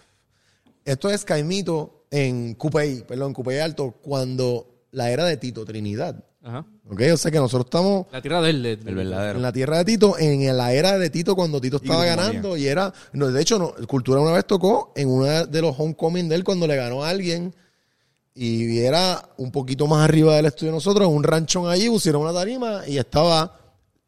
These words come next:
Speaker 1: eh, los niños bonitos de Cupey, eh, Grupo Manía,
Speaker 4: Grupo Manía, Grupo Manía.
Speaker 1: que eso eran los,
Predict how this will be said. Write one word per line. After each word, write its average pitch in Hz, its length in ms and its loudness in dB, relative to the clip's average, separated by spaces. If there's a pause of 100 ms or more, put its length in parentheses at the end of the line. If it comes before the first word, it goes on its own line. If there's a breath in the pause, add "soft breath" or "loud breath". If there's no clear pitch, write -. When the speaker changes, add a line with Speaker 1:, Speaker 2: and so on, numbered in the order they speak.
Speaker 1:
eh, 120 300 2
los 120 180 2
niños 139 520 2
bonitos 147 500 2
de 151 560 0
Cupey, 196 480 2 (460 soft breath)
eh, 117 640 4 (100)
Grupo 120 360 2
Manía, 170 480 4
Speaker 4:
Grupo 92 80 -6
Manía, 127 220 -12
Grupo 139 200 -10
Manía. 101 300 -10 (120)
Speaker 1:
que 117 140 -4
eso 120 220 -2
eran 170 280 0
los, 156 100 -2